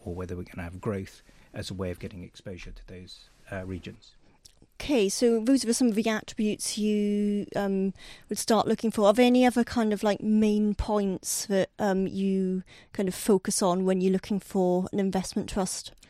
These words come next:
Speaker 1: I, I think costs are quite important. I mean, they need to be competitive, and costs are an important factor because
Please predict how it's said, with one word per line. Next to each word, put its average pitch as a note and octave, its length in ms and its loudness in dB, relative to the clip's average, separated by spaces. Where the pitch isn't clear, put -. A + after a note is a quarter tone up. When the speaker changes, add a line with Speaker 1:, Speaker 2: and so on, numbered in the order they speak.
Speaker 1:
I, A#2+ 280 -2
I A#2+ 40 4
think A2 260 -2
costs - 480 -4
are B2 40 -8
quite B2+ 280 -2
important. A#2+ 560 -4
I G#2 160 -8
mean, G2+ 280 -4
they G2 180 -4
need G2+ 300 -4
to - 100 -20
be F#2+ 320 -4
competitive, - 760 -6
and F#2+ 320 -8
costs - 480 -6
are G#2+ 220 -2
an G#2 100 -4
important G#2 440 -6
factor - 480 -10
because - 480 -12